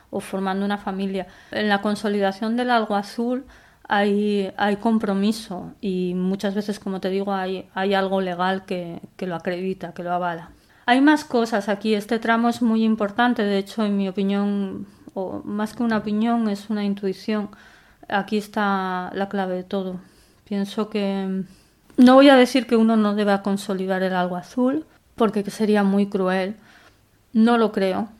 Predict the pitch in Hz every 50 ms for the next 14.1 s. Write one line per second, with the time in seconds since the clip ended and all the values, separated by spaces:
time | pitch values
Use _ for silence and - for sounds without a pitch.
0 | _ _ _ - 202 196 190 190 180 185 185 190 196 214 - - - - - -
1 | _ _ - 220 202 208 214 - - 254 233 - 240 233 233 - 254 - 233 214
2 | 202 196 196 190 190 190 190 180 185 185 185 185 202 190 - 196 202 - 214 190
3 | 190 185 - - 185 180 180 175 180 180 180 175 190 - - _ _ _ _ _
4 | _ _ - - - - 226 220 214 202 208 247 247 262 277 285 320 381 381 359
5 | - - - - - _ - 214 - 220 208 202 202 208 208 208 - - 202 190
6 | 196 202 202 208 208 202 196 196 208 208 196 196 196 - 208 208 208 - 220 220
7 | 214 214 214 202 190 185 190 185 180 180 180 180 185 - 185 185 185 180 180 -
8 | 175 - 196 - 190 180 - 214 196 185 190 - - 196 196 202 - 214 196 196
9 | 202 220 226 226 220 220 220 220 208 208 208 - - 196 190 190 185 180 185 185
10 | - - - - - - _ _ _ _ - - 220 208 202 196 190 196 - 214
11 | 214 220 - 214 196 208 214 214 226 226 214 196 - 196 190 - 196 - - 233
12 | 208 202 196 190 - 196 196 196 202 202 - 247 233 226 220 214 202 196 202 202
13 | - 202 196 - 214 208 208 202 202 - 202 190 190 190 196 208 214 262 262 262
14 | -